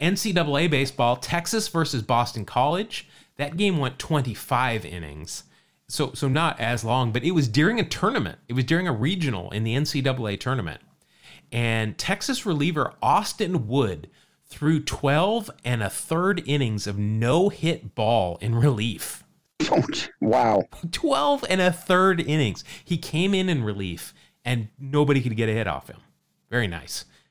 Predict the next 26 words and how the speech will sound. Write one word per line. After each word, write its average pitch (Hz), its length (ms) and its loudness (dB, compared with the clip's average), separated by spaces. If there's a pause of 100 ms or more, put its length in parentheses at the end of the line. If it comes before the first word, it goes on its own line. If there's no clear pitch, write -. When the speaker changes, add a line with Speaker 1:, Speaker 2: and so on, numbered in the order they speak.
Speaker 1:
Texas 143 360 -2
ended 107 220 -2
up 101 80 -4
winning 113 120 4
Speaker 2:
Impressive. 107 280 2
Speaker 1:
that - 140 -10
game 87 200 -6
against 82 300 -12
B 82 100 -8
C. 139 380 -6 (420)
And 151 180 2
then 175 140 4
the 156 100 2
longest 165 560 2
World 135 300 2
Series 139 400 2
game, 95 320 -4
I'm 202 240 0
gonna 143 120 4
guess 110 260 -2
most 117 420 -2 (180)
of 90 320 -6
our 98 180 0
listeners 95 420 -6
remember 95 280 -4
this, 123 240 0